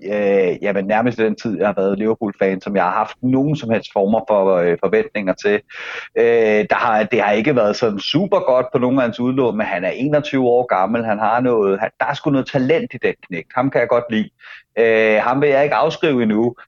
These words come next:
men jeg vil bare ikke have, at han skal sidde og rådne på bænken bag en Alisson Becker, der, hvis han er skadefri, skal, skal spille halvtreds kampe på en sæson. Kelle har til gengæld, har jeg aldrig nogensinde set fidusen i, og jeg kan ikke påstå, at hans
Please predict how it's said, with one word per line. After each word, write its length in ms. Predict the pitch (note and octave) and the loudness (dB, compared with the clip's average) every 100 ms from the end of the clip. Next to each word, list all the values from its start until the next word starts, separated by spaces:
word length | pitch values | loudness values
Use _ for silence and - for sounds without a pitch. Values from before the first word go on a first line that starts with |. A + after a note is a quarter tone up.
| _ | _
men 140 | B2 A#2 | -2 0
jeg 120 | A#2 | 2
vil 80 | A2 | 2
bare 200 | A#2+ B2 | 2 0
ikke 140 | C3 | 0
have, 120 | D3 C3 | 0 0
at 60 | |
han 120 | C3+ | 0
skal 140 | B2+ - | -4 -8
sidde 220 | - A#2+ | -2 0
og 100 | A2+ | 2
rådne 360 | G2+ A2+ C#3 C#3 | 2 2 0 -2
på 100 | A2+ | -2
bænken 440 | A#2 C3 - A#2+ A#2 | 0 0 -4 -10 -2
bag 240 | A2 A2+ | 0 2
en 80 | G#2+ | 0
Alisson 340 | F#2+ F#2+ F#2+ G#2+ | -2 -4 -6 -2
Becker, 300 | A2 G#2+ A#2 | 0 0 0
der, 200 | G#2+ F#2 | 0 0
hvis 180 | G#2+ - | -2 -4
han 140 | A2+ | -4
er 40 | G2+ | -4
skadefri, 500 | - G#2+ A2+ G#2 E2+ | -2 -2 -2 -4 -8
skal, 400 | - F#2+ F2+ E2 | -4 0 0 -2
skal 140 | - F#2 | -6 -16
spille 220 | - G#2+ | -10 -6
halvtreds 340 | G2 - G#2 | -4 -2 -4
kampe 240 | - F#2+ G2 | -2 -4 -2
på 60 | G2+ | -8
en 80 | |
sæson. 320 | F#2 - E2+ F2+ _ _ _ | -8 -4 -4 -4 _ _ _
Kelle 340 | - D3+ D#3+ F3 | -4 0 2 2
har 200 | C#3 A2+ | 2 0
til 160 | - G#2+ | -2 -2
gengæld, 340 | G#2+ G#2 G2 | -2 0 -2
har 200 | - A2+ | 0 0
jeg 140 | A#2 - - | 0 -2 -2
aldrig 340 | B2+ C#3+ D#3 | 0 0 0
nogensinde 600 | A#2 A2+ A2+ - G#2+ G#2 | 0 -2 -4 -6 -6 -4
set 180 | A2+ F#2 - | -6 -6 -8
fidusen 500 | - A2 - - G2 | -6 -6 -6 -6 -4
i, 100 | G2 - | -4 0
og 140 | G2 | 2
jeg 140 | G2+ G2 | 2 0
kan 100 | - | 0
ikke 360 | C#3 C#3+ C#3+ - - | 0 0 -2 -4 -2
påstå, 460 | A#2+ - B2 A2 - | -2 0 -2 0 0
at 140 | G#2+ | 0
hans 280 | G2+ G2 | 0 -2